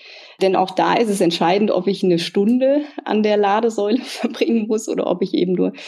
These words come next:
zehn Minuten brauche, um das Auto wieder aufzuladen. Naja, und dann der letzte Punkt, der sicher auch wichtig ist, ist die Zyklenstabilität oder generell auch die Lebensdauer von Batterien. Also wie, über wie viele Zyklen hinweg kann ich, äh, die maximale Kapazität entnehmen aus so einer Batterie?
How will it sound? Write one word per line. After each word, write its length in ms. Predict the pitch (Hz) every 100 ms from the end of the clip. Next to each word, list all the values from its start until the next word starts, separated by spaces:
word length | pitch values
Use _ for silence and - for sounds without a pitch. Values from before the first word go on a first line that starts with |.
| - - -
zehn 180 | - 185
Minuten 380 | 185 175 170
brauche, 320 | 151 151 156 -
um 140 | 156
das 160 | 156 -
Auto 260 | - -
wieder 220 | - -
aufzuladen. 720 | - 156 - - - - 175 - - - -
Naja, 180 | 214 214
und 100 | 220
dann 120 | 214
der 100 | 208
letzte 360 | 185 233 - 262
Punkt, 340 | - 254 233
der 80 | 196
sicher 300 | 202 208 -
auch 240 | 190 202 196
wichtig 480 | 180 240 - 240 185
ist, 260 | 247 -
ist 360 | - 202 - -
die 80 | 175
Zyklenstabilität 1200 | 240 254 254 247 226 214 214 220 - 226 254 262
oder 180 | 190 175
generell 580 | 175 214 214 202 202
auch 160 | - 180
die 120 | -
Lebensdauer 720 | 175 170 196 247 - 208 220 220
von 180 | 214
Batterien. 680 | 202 196 214 208 220 262 269 269 - - - -
Also 280 | 180 185 180
wie, 320 | 214 240 262
über 340 | - 208 202
wie 100 | 196
viele 200 | 226 214
Zyklen 340 | 208 240 226 208
hinweg 380 | 180 170 185 -
kann 260 | - 190
ich, 320 | 196 - - -
äh, 180 | 180
die 100 | 175
maximale 800 | 175 175 175 196 180 156 175 190
Kapazität 840 | - - - 175 180 170 170 - -
entnehmen 720 | 175 170 170 160 185 233 240
aus 200 | 214 196
so 60 |
einer 140 | 202 202
Batterie? 540 | 208 208 214 220 247